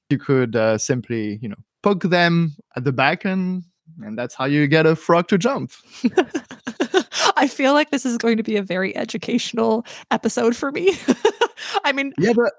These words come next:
Speaker 2: I know
Speaker 1: not
Speaker 2: these
Speaker 1: the things that
Speaker 2: general
Speaker 1: I had imagined. <laughs>
Speaker 2: <laughs> I'm like, "Let's just start from the very beginning."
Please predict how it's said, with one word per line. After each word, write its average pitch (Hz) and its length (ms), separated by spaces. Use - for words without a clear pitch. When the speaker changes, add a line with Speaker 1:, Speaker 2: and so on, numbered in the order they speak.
Speaker 2:
I 240 120
know 240 180
Speaker 1:
not 220 120
Speaker 2:
these 247 80
Speaker 1:
the 233 120
things 247 60
that 233 100
Speaker 2:
general 190 240
Speaker 1:
I 170 100
had 180 160
imagined. 165 640
<laughs> - 80
Speaker 2:
<laughs> 453 1200
I'm 277 120
like, 247 180
"Let's 226 200
just 330 200
start 190 260
from 180 140
the 170 80
very 147 260
beginning." - 580